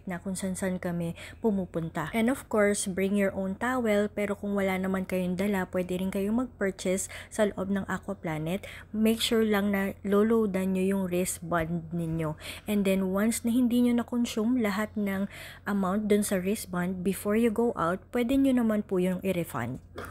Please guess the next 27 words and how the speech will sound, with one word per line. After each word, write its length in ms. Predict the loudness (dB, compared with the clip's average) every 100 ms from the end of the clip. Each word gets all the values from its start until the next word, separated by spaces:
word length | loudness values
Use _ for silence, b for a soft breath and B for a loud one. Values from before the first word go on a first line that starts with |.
| -16
So, 160 | 2 6
yung 240 | 6 6
nakikita 400 | 2 0 -2 2
nyo 300 | 4 4 4
ngayon 240 | 4 2 2
sa 160 | 0
video 340 | 2 2 4 4
ay 240 | 4 2
isa 160 | 0 -2
dun 240 | 0 0
sa 80 | 0 -4
extreme 400 | -6 -4 -2 0
slides 480 | 0 0 0 -2 -4
na 80 |
ginawa 400 | 0 0 2 0
namin 400 | 0 0 0 0
ni 40 | 0
Alodia. 640 | 0 0 0 -2 -2 -4 B B B
So, 160 | 2 6
siya 160 | 6
pala 240 | 6 2 4
yung 240 | 4 4
naunang 320 | 2 2 0
sumipa, 560 | 0 0 -2 -4 -6 -6
tapos 400 | -6 -4 -4 -2
sumunod 400 | -2 -2 -2 -2
ako. 320 | -4 -4 -6